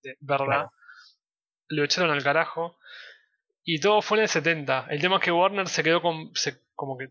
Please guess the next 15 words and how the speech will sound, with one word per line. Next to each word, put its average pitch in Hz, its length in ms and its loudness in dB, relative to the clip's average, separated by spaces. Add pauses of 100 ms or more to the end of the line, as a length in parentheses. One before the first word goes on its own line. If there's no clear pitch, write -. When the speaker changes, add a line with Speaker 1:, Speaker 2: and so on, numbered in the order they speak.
(160)
Speaker 1:
tuvo 151 220 0
la 131 200 -2
posesión 151 600 -2
de 147 80 0
la 139 100 0
película 170 460 0
y 160 80 -4
la 151 80 -2
largó 156 300 4
recién 175 240 0
en 160 80 -2
el 151 60 -4
setenta 135 340 -4
y 135 60 -2
dos. - 380 -8